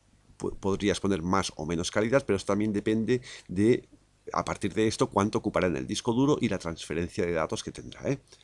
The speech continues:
Acepto, acepto y acepto. Muy bien, cibernauta, entonces con esto ya has visto que a partir de tres tomas que hagas tú, puedes crear un vídeo. Hemos hecho transformaciones,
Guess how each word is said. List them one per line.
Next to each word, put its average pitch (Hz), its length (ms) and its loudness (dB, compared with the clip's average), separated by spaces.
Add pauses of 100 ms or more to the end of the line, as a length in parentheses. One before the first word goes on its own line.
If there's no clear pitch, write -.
(140)
Acepto, 151 540 -2 (540)
acepto 143 560 -2 (720)
y 131 100 2
acepto. - 440 -6 (1700)
Muy 113 140 4
bien, 95 220 0
cibernauta, 104 600 0
entonces 151 520 -4
con - 120 -6
esto - 280 -4
ya 98 180 2
has 82 80 -2
visto 80 300 -6
que - 160 -6
a 120 160 2
partir 156 360 0
de 160 120 2
tres - 260 -4
tomas 101 320 0
que 78 120 -2
hagas - 260 -8
tú, 127 200 0 (1200)
puedes 165 280 10
crear 123 380 2
un 101 160 2
vídeo. 78 360 -2
Hemos 110 260 0
hecho 123 220 -2
transformaciones, 110 1080 0